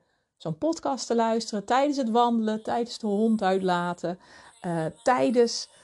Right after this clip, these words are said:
eh, het koken, wat dan ook. Want dan kan je gewoon lekker tussendoor doen, terwijl je ondertussen wat tips, adviezen krijgt. En, eh, ja, ik vind het gewoon heel erg gaaf dat ik een stukje met je mee mag.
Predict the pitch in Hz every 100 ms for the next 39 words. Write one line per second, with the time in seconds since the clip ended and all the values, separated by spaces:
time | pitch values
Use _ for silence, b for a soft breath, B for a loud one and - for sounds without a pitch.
0 | B - 185 180 180 - 233 - 320 302
1 | 302 277 262 190 247 294 262 240 233 226
2 | 220 233 208 214 220 247 226 233 - 185
3 | 220 233 226 202 202 - 190 175 - 175
4 | 165 226 214 196 175 170 - 226 220 -
5 | 185 - 196 170 180 - 165 165 165 -
6 | - _ _ _ _ _ _ _ 196 190
7 | 165 151 147 147 147 _ _ _ - 269
8 | - - - - 175 - - 156 165 190
9 | 196 180 160 147 - 160 151 - 160 165
10 | 160 - 170 - 156 147 160 160 196 233
11 | 190 151 -